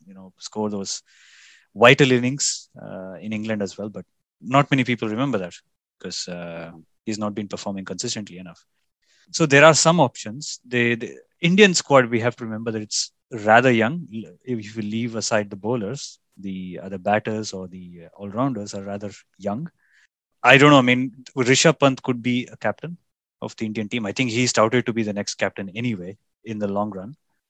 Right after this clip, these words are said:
Speaker 1: Maybe he, how old is he? I think he's only twenty-three. He might need another five, six years of
Speaker 2: Twenty-four, I think.
Speaker 1: interna-
Speaker 2: Twenty-three, twenty-four.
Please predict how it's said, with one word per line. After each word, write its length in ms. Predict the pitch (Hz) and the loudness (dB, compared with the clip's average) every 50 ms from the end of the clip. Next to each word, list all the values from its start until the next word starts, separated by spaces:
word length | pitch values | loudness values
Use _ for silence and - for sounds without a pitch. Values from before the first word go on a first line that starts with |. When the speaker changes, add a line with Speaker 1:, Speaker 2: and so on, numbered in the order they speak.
| _ _ _ _ - | _ _ _ _ -4
Speaker 1:
Maybe 460 | 104 107 110 107 107 104 104 104 98 | -2 -2 0 0 -2 -2 -4 -4 -6
he, 480 | - 117 117 123 135 131 151 143 170 | -10 -12 -12 -10 -8 -6 -2 0 0
how 140 | 165 127 147 | 2 4 6
old 140 | 156 156 139 | 6 6 6
is 120 | 127 113 | 4 2
he? 140 | 113 113 113 110 | 2 0 -2 -4
I 20 | |
think 160 | 107 - 143 | -4 -4 -6
he's 140 | 131 120 123 | -4 -4 -2
only 160 | 127 123 113 | -2 -4 -4
twenty-three. 640 | - - 113 110 104 - - 120 139 165 151 127 110 - | -6 -6 -6 -6 -6 -8 -10 -10 -10 -10 -10 -12 -14 -16
He 140 | 110 104 107 | -18 -18 -16
might 200 | 107 104 101 - | -16 -16 -14 -14
need 100 | 113 104 | -12 -12
another 220 | 101 101 98 98 | -12 -12 -14 -16
five, 300 | - _ _ 101 101 101 | -18 _ _ -8 -8 -8
six 180 | - - 120 - | -8 -10 -8 -8
years 220 | - 131 143 143 - | -2 -2 0 0 2
of 40 | 143 | 4
Speaker 2:
Twenty-four, 100 | 147 147 | 6 6
I 80 | 131 117 | 6 4
think. 100 | 123 - | 2 0
Speaker 1:
interna- 80 | 120 | -2
Speaker 2:
Twenty-three, 340 | - 117 110 110 - 113 104 | -4 -4 -6 -6 -6 -8 -10
twenty-four. 380 | - 98 95 90 - - 95 | -10 -12 -12 -12 -12 -14 -16